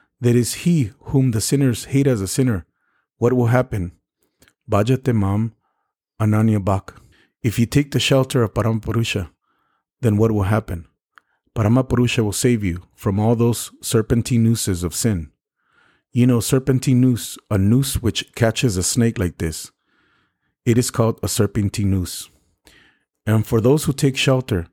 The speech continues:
those who resort to Parampurusha, what will happen? Parampurusha will save them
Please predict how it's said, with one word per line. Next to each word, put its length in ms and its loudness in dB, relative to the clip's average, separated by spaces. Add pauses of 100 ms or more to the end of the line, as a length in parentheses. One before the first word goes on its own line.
(520)
those 300 2
who 100 2
resort 460 0
to 80 -2
Parampurusha, 880 -2 (500)
what 160 2
will 120 0
happen? 460 -2 (720)
Parampurusha 720 2
will 80 -4
save 320 -2
them 220 -4